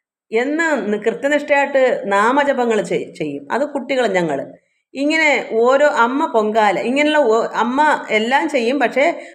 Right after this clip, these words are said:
മാസം, അതുപോലെ അമാവാസി ഇടന്ന് അ-, ഒരിക്കലൂണും അത്, ഏ, ഭാഗവത പാരായണവും ഭജന ഇതൊക്കെ ചെയ്യുന്ന ഒരു വീടാണ്. അപ്പം ഏതെങ്കിലും യജ്ഞങ്ങൾ നമ്മൾ ചെയ്യണ്ടേ? ചെയ്യാഞ്ഞാൽ എന്ത് വരും? ദുഃഖ ദുരിതങ്ങൾ വിട്ടുമാറത്തില്ല. ഒരിക്കലും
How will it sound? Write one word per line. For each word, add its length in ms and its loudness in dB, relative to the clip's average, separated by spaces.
മാസം, 600 -2
അതുപോലെ 240 2
അമാവാസി 920 2
ഇടന്ന് 500 0
അ-, 180 -4
ഒരിക്കലൂണും 1040 0
അത്, 220 -2
ഏ, 280 0
ഭാഗവത 340 2
പാരായണവും 680 2
ഭജന 320 0
ഇതൊക്കെ 460 -2
ചെയ്യുന്ന 420 -2
ഒരു 100 0
വീടാണ്. 380 0
അപ്പം 300 -2
ഏതെങ്കിലും 760 0
യജ്ഞങ്ങൾ 400 0
നമ്മൾ 160 0
ചെയ്യണ്ടേ? 640 -2
ചെയ്യാഞ്ഞാൽ 500 0
എന്ത് 180 0
വരും? 560 -2
ദുഃഖ 320 -4
ദുരിതങ്ങൾ 480 0
വിട്ടുമാറത്തില്ല. 920 -2
ഒരിക്കലും 760 -2